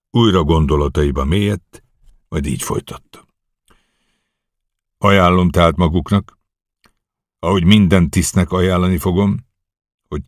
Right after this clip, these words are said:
kezdetben igyekezzenek megértően viselkedni. De türelmünk sohasem válhat gyöngeségé, mert akkor egy-kettőre magunk is olyan mélyre süllyedünk, mint ezek az egyszerű emberek.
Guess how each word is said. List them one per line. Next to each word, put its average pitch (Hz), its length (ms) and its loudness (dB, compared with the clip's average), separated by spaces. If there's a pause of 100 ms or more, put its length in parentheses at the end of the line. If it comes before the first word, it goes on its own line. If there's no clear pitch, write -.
kezdetben 85 840 -2
igyekezzenek 95 880 -2
megértően 58 720 -2
viselkedni. - 760 -6 (640)
De 92 200 -2
türelmünk 139 880 0 (180)
sohasem 107 680 0
válhat 104 520 0
gyöngeségé, 95 960 -2 (200)
mert 87 220 -4
akkor 123 440 -2 (420)
egy-kettőre 90 760 -2
magunk 87 580 2
is - 280 -6
olyan 127 320 0
mélyre 127 380 -2
süllyedünk, 87 720 0 (380)
mint 95 360 -4
ezek - 320 -4
az - 100 -6
egyszerű - 380 -6
emberek. 98 420 -6